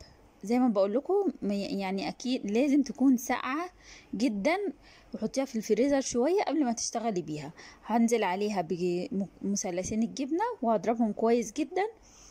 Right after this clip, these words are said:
وبعد كده هبدأ انزل بالزيت، آه، بخيط رفيع جدًا لحد ما الاقي القوام بتاعي تقل كده. ممكن تحتاج شوية زيت كمان اكتر من كوباية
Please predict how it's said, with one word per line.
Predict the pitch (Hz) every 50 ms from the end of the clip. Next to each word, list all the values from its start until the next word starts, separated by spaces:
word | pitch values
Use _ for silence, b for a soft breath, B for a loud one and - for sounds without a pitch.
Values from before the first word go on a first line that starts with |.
| B B B
وبعد | 226 254 254 339 320 285 196
كده | 214 - 226 247
هبدأ | 220 247 254 220 196 -
انزل | - - 254 247 269 226
بالزيت، | 185 170 208 196 165 165 214 240 311 381 - - - - -
آه، | 214 202 196 190 190 190 190 190 190 - B B B B B B
بخيط | - 202 208 - 262 262 254 -
رفيع | 202 202 - - 262 269 262 220 196
جدًا | 185 190 254 269 - - 339 381
لحد | 370 269 226 - - 240 233 208 254
ما | 220 208
الاقي | 214 226 247
القوام | 285 - - 220 208 226 262 269
بتاعي | 233 220 - 269 269 233 240
تقل | 226 - 262 - 233 233 220
كده. | - - 262 247 349 453 - _ _ b b b b b b b b b b b b b b b
ممكن | 240 262 - - 311 254
تحتاج | - 247 - - - 269 302
شوية | - - 262 247 262 277 262 190
زيت | 185 262 254
كمان | - - 262 214 214 254 349 -
اكتر | - 240 - - - 240
من | 220 226 269 277
كوباية | - 240 185 170 180 247 302 330 381 427